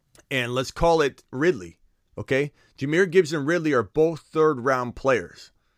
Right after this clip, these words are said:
If you handed me two third-rounders for the number one overall, my natural instinct is to say, "No, I don't want third-rounders.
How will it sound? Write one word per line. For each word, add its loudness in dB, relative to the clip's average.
If -4
you -2
handed 0
me -4
two -6
third-rounders 2
for -8
the 0
number -4
one -2
overall, 0
my -2
natural 0
instinct -6
is -4
to -8
say, 0
"No, 2
I 2
don't 2
want 0
third-rounders. -2